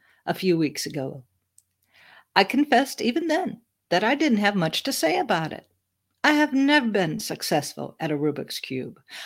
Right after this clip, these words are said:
I haven't even gotten halfway near being successful in achieving the barest minimum of success. I simply don't have the understanding, nor the patience.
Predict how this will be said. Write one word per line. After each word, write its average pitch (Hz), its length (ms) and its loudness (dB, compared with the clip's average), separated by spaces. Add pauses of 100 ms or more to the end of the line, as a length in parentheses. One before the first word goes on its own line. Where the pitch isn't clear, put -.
(100)
I 226 180 10
haven't 262 320 8
even 240 260 6
gotten 170 300 4
halfway 180 1160 4
near 170 400 0
being 196 680 6
successful 151 840 -4
in 226 160 4
achieving 240 580 0
the 247 260 0 (140)
barest 330 560 4
minimum 226 800 2 (320)
of 175 140 -2
success. - 720 -10 (680)
I 160 100 -2
simply 175 680 -6 (180)
don't 151 220 -8
have 160 200 -10
the 170 120 -6
understanding, 269 760 -6 (960)
nor 175 460 -4 (640)
the 170 100 -6
patience. - 640 -8